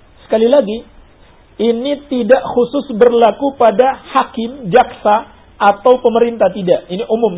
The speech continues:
semuanya. Termasuk masyarakat. Dalam kehidupannya sehari-hari, dalam aktivitasnya, dia lebih mengikuti aturan-aturan orang kafir misalkan, maka dia telah mengikuti hukum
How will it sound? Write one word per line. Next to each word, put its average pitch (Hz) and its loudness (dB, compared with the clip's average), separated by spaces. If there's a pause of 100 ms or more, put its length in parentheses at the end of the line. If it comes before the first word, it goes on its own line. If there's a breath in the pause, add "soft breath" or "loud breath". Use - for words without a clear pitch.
semuanya. 196 -4 (960)
Termasuk 185 -4
masyarakat. 208 0 (1400)
Dalam 185 2
kehidupannya 208 -2
sehari-hari, 208 0
dalam 196 2
aktivitasnya, 214 -8
dia 185 2
lebih 202 -2
mengikuti 202 -4
aturan-aturan 208 0
orang 208 0
kafir 214 2
misalkan, 226 -4 (880)
maka 180 2
dia 185 -2
telah 180 2
mengikuti 170 -8
hukum 165 -4